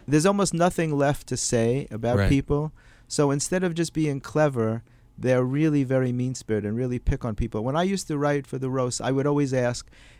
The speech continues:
Speaker 1: "Is there something that the roastie is sensitive about that they don't want said?" And then I wouldn't write jokes about it.
Speaker 2: Sure.
Speaker 1: Some people are comfortable being bald. Some people are sensitive about it. Some people are com-, are not comfortable about their weight.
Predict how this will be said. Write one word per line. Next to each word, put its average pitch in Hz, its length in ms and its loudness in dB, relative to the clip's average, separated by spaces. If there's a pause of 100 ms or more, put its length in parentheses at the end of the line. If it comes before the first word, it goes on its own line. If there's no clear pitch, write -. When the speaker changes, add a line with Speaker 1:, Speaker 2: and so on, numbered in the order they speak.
Speaker 1:
"Is 123 140 -2
there 139 120 2
something 160 500 -2
that 143 140 -4
the 143 80 -4
roastie 131 560 -2
is 107 120 -4
sensitive 123 540 -2
about 101 320 -2
that 98 140 -8
they 113 100 2
don't 110 180 -2
want 110 300 -4
said?" 92 480 -2 (640)
And 123 180 2
then 131 140 2
I 123 100 4
wouldn't 147 280 2
write 135 180 2
jokes 147 300 0
about 104 220 -2
it. 92 180 -10
Speaker 2:
Sure. - 140 2
Speaker 1:
Some 139 120 4
people 147 320 2
are 139 100 2
comfortable 135 440 -4
being 139 280 0
bald. 139 340 2
Some 107 120 -6
people 127 300 -6
are 139 60 -4
sensitive 170 400 -6
about 92 260 -6
it. 82 120 -14
Some 104 120 -8
people 120 320 -4
are 123 120 -4 (220)
com-, 120 240 -6
are 120 80 -8
not 123 180 -6
comfortable 131 360 -6
about 131 120 0
their 131 140 -2
weight. 160 300 -2